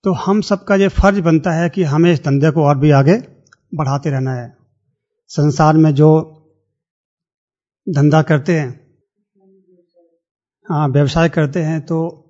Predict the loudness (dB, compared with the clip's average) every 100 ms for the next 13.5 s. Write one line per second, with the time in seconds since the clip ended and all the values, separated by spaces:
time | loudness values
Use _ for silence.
0 | -10 -2 0 2 0 2 -2 2 0 2
1 | 0 0 0 0 2 4 4 6 4 4
2 | 2 2 2 2 2 0 -6 -4 -6 -8
3 | _ _ -4 -2 0 -2 -4 -6 -10 _
4 | _ _ _ _ _ _ _ _ _ _
5 | _ _ _ -4 2 2 2 0 -2 0
6 | 0 0 0 0 -2 _ _ _ _ _
7 | _ _ _ -2 2 0 0 2 4 4
8 | 2 -2 -12 _ _ _ _ _ _ _
9 | -4 0 2 2 2 2 0 2 0 2
10 | 2 2 2 2 2 0 -4 _ _ _
11 | _ _ _ -4 0 2 2 2 2 0
12 | -2 0 0 0 -2 0 2 2 4 4
13 | 4 4 4 0 -4